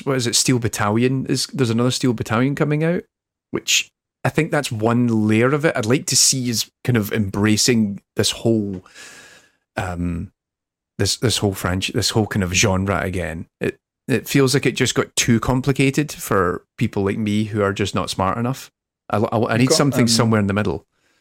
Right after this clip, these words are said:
Speaker 2: You've got FromSoft's Armored Core, right? They're, they're bringing
Speaker 1: Sorry,
Speaker 2: back the
Speaker 1: Armored
Speaker 2: Armored
Speaker 1: Core.
Speaker 2: Core.
Speaker 1: That's what I'm
Speaker 2: Yeah.
Speaker 1: thinking of. I said Steel Battalion. I meant Armored Core. That was it. But yeah,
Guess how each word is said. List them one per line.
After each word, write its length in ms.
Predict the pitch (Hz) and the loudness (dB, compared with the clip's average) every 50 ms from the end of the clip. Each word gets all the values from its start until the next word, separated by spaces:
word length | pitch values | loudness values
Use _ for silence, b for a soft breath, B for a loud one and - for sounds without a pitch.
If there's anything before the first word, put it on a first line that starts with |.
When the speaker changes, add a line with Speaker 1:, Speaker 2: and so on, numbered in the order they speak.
| _ _ | _ _
Speaker 2:
You've 120 | 139 120 | 0 0
got 120 | 156 127 117 | 0 0 2
FromSoft's 760 | - 143 156 147 - - 120 117 - - - - - - - _ _ _ - | 2 2 2 4 4 2 2 2 2 -6 -12 -14 -14 -14 -18 _ _ _ -4
Armored 300 | - 110 120 117 110 - | 0 0 0 0 0 0
Core, 280 | - 139 151 123 95 90 | 0 0 2 2 2 0
right? 220 | 90 98 127 147 - | 0 -2 -2 -4 -4
They're, 140 | 110 110 110 | -4 -4 -4
they're 240 | 113 113 113 113 110 | -2 -2 -2 -2 -2
bringing 200 | - - 120 - | -2 0 2 4
Speaker 1:
Sorry, 180 | 165 143 127 | 4 4 4
Speaker 2:
back 60 | 123 - | 2 2
the 40 | 135 | 2
Speaker 1:
Armored 160 | 143 147 147 139 123 | 2 4 4 2 0
Speaker 2:
Armored 60 | - | 2
Speaker 1:
Core. 200 | - 131 110 98 110 | 2 2 2 2 0
Speaker 2:
Core. 40 | 113 117 | -2 -2
Speaker 1:
That's 240 | 117 120 123 - - | -2 0 0 2 2
what 80 | 117 | 2
I'm 100 | 107 104 | 2 0
Speaker 2:
Yeah. 60 | 107 | 0
Speaker 1:
thinking 260 | 113 110 101 - 101 95 | 0 0 0 0 0 -2
of. 140 | 90 90 | 0 0
I 80 | 98 95 | 0 0
said 240 | 92 - 98 87 - | 0 -2 -2 -4 -4
Steel 180 | - - 87 82 | -4 -4 -4 -4
Battalion. 460 | 85 85 - 87 85 87 87 87 85 | -6 -6 -6 -6 -6 -4 -4 -4 -4
I 60 | 85 | -2
meant 200 | 90 92 90 87 | -2 -2 -2 -2
Armored 360 | - 85 85 85 80 82 - | -2 -4 -4 -4 -6 -8 -10
Core. 280 | - - - - - - _ _ _ | -12 -12 -10 -12 -12 -14 _ _ _
That 160 | - - - | -12 -12 -10
was 140 | - 92 - | -10 -10 -8
it. 200 | 76 - - - 127 - _ _ | -8 -10 -10 -14 -18 -20 _ _
But 280 | - - 82 - - - _ _ _ _ _ _ _ _ | -8 -6 -6 -6 -8 -14 _ _ _ _ _ _ _ _
yeah, 360 | - 98 98 95 92 90 87 | -2 0 2 2 0 -2 -4